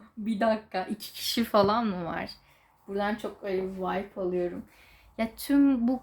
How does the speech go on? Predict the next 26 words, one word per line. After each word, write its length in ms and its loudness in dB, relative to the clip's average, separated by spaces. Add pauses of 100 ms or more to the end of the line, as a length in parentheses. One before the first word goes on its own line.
(120)
kuşkular 760 2
şey 380 0
sanki, 640 -2
Kupa 280 -6
Kralı 320 0
ve 80 4
Asa 460 2
Kralı 280 -4
diye 180 -2
böyle 140 -2
iki 220 -12
kişi 280 -6
var 300 2
<laughs> 40 -20
hayatınızda. 1160 -2 (680)
Biri 280 2
şey 460 0
diyor, 240 2 (100)
"Gel 300 4
evlenelim." 920 2
Diğeri 240 4
de 160 -2
diyor 160 2
ki, 320 -8
"Gel 240 0
seninle 720 -2